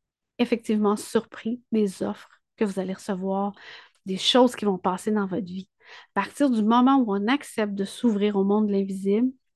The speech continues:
en posant une intention consciente, il se passe des petites choses magiques.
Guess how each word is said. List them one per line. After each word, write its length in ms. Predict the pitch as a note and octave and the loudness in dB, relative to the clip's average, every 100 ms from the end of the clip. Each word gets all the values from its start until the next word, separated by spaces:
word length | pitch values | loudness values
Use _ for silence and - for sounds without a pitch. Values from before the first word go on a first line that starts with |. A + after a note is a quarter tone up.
| _ | _
en 120 | - F#3+ - | -12 -8 4
posant 340 | B3 A3+ G3 | 6 6 4
une 160 | F#3+ F#3+ | 2 0
intention 720 | F#3 - F#3 - - F#3+ F#3+ - | -2 -4 -8 -8 -4 -4 -4 -4
consciente, 640 | A3 F#3+ - - G3 B3 _ - _ _ _ _ _ _ _ _ _ _ _ _ _ _ _ _ _ _ _ _ _ - | -2 -2 -4 -6 -6 -6 _ -20 _ _ _ _ _ _ _ _ _ _ _ _ _ _ _ _ _ _ _ _ _ -14
il 100 | F#3+ | -14
se 140 | - | -6
passe 320 | - C#4+ D#4+ - | 2 2 0 -8
des 80 | |
petites 280 | G3 - - | -10 -10 -6
choses 220 | A#3+ C#4 | -2 0
magiques. 640 | A#3 G#3+ A3 D4+ - - | 0 0 0 -4 -6 -20